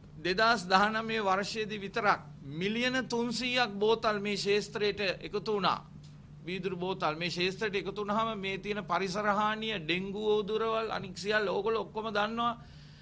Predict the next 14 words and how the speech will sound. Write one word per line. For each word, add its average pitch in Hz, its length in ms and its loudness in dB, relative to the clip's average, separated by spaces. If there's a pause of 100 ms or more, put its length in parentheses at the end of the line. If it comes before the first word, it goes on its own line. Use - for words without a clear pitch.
(260)
බාර් 196 280 6
එකෙන් 208 240 -4
ගන්නවා 202 360 4
කාලක්, 208 460 2
එතනම 196 320 -2
කඩනවා, 214 540 2
කටේ 180 260 0
හලා 202 220 2
ගන්නවා, 226 280 -2
විසි 233 200 -2
කරනවා. 175 320 -4 (720)
ඔහොම 180 260 -4
තමයි 214 260 -2
ගියේ. 175 300 0